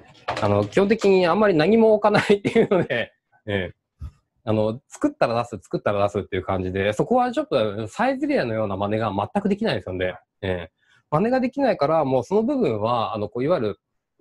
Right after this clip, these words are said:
あの、調理技術と、あとあの、こう、作っていく工程スピードで補うしかないんですけども、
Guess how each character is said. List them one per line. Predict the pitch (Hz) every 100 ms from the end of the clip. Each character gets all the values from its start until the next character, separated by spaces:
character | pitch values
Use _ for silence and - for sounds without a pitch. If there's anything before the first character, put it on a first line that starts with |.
| - -
あ | 117
の、 | 110 107 104 104 107
調 | - 208
理 | 208
技 | 254
術 | 196 - 101 92 - _ _ _ _
と、 | 240 233 190
あ |
と | 208
あ | 127
の、 |
こ | 104
う、 | 104
作 | - 214
っ |
て | 208 -
い | 107
く | 101 98 90 -
工 | - 151
程 | 160
ス | 143 -
ピ | 156
ー |
ド | 110 95 101
で | 135
補 | 120
う | 120 139
し | -
か | 87
な | 95
い |
ん | 92
で |
す | 78
け | 87
ど | 90
も、 | 117 120